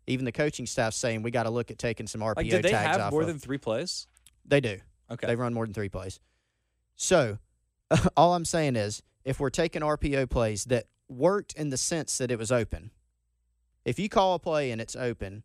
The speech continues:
Speaker 1: and the receiver drops it, I mean,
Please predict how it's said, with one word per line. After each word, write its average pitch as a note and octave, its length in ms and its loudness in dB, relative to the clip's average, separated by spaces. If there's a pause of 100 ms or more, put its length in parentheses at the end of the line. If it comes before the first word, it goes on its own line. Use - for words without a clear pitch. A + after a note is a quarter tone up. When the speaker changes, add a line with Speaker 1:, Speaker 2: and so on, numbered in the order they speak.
(280)
Speaker 1:
and A#2+ 80 -6
the A2 60 -4
receiver B2+ 360 -4
drops G#2 380 -4
it, - 120 -12 (1800)
I A#2+ 60 -4
mean, G2 260 -6